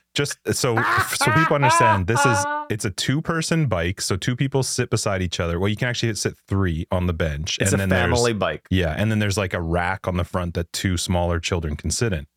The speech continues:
Speaker 2: And then there's
Speaker 1: What
Speaker 2: also
Speaker 1: a
Speaker 2: seats in the
Speaker 1: mistake.
Speaker 2: back,
Speaker 1: No, there's no
Speaker 2: kinda
Speaker 1: seats in the
Speaker 2: like
Speaker 1: back.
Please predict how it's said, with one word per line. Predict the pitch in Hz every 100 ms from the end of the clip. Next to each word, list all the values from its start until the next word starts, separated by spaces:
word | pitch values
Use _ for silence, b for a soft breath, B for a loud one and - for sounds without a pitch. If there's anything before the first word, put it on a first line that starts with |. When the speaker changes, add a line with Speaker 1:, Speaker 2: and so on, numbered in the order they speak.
| _ _ _ -
Speaker 2:
And | 110
then | 95 98
there's | 135
Speaker 1:
What | -
Speaker 2:
also | 117 98
Speaker 1:
a | 87
Speaker 2:
seats | 113 107 104
in | 98
the |
Speaker 1:
mistake. | 80
Speaker 2:
back, | 101 95 95
Speaker 1:
No, | 104
there's | 101 104
no |
Speaker 2:
kinda | 95
Speaker 1:
seats | 92 85
in |
the | 85
Speaker 2:
like |
Speaker 1:
back. | 76 80